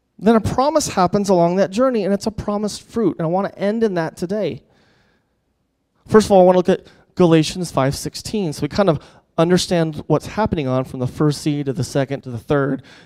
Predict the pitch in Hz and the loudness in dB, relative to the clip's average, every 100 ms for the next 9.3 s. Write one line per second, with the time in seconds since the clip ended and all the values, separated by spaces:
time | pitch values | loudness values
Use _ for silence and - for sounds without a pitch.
0 | - - 123 120 127 - _ _ _ _ | -12 -4 -2 0 -4 -6 _ _ _ _
1 | _ - 131 120 120 120 - - - - | _ -2 2 2 0 -4 -6 -6 -6 -10
2 | - - _ _ _ _ _ _ _ _ | -14 -20 _ _ _ _ _ _ _ _
3 | _ _ _ _ _ _ _ _ _ _ | _ _ _ _ _ _ _ _ _ _
4 | _ _ _ _ _ 156 175 185 165 - | _ _ _ _ _ 2 2 2 2 2
5 | 160 - 160 - 196 156 123 - _ _ | 2 0 -8 -6 -4 -4 -8 -14 _ _
6 | _ _ _ _ _ _ 143 135 170 156 | _ _ _ _ _ _ -4 0 0 0
7 | 143 - 185 - 180 160 220 190 156 - | -2 -2 0 2 2 2 4 4 4 -2
8 | - - 202 196 185 175 - - 254 208 | -4 4 6 6 4 2 -2 -4 2 4
9 | 156 - | 4 2